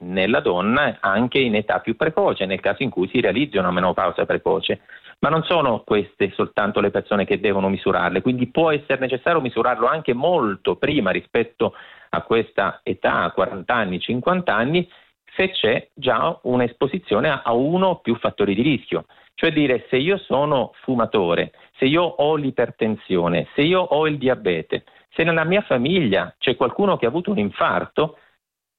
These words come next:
o io stesso ho avuto un evento cardiovascolare, è chiaro che indipendentemente dall'età quel soggetto dovrà eseguire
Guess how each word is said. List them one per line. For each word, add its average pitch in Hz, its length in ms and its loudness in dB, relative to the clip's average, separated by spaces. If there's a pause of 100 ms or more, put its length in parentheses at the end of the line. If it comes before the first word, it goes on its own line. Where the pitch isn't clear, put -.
(160)
o 120 100 4
io 113 200 0
stesso - 420 -2
ho 104 160 2
avuto 120 280 0
un 104 60 2
evento 104 360 0
cardiovascolare, 139 760 0
è 165 80 -6
chiaro 151 280 0
che 117 140 -4
indipendentemente 151 1080 0
dall'età 127 540 0 (260)
quel 151 220 0
soggetto 143 480 -2
dovrà 135 340 2
eseguire 110 540 0